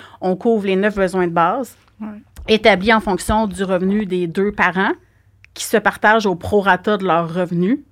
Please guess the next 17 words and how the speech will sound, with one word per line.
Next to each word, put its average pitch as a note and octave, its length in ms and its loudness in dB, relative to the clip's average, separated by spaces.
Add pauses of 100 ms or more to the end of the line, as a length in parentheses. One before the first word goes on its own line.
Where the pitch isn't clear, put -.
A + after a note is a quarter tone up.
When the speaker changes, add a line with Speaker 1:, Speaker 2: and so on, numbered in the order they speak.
(360)
Speaker 1:
cette - 280 -8
obligation F3 500 -4
alimentaire-là, E3+ 720 -2 (380)
qui, A3+ 500 -2
en F#3+ 160 -2
bout E3+ 140 -6
de E3 40 -8
ligne, G#3 200 0
va F3+ 160 2
être, E3+ 100 -8 (200)
tu - 80 -16
sais, G#3+ 60 -4
qui - 280 -2
verse G3+ 280 0
quoi A3 260 2
à F#3+ 140 0
qui, A#3 300 -6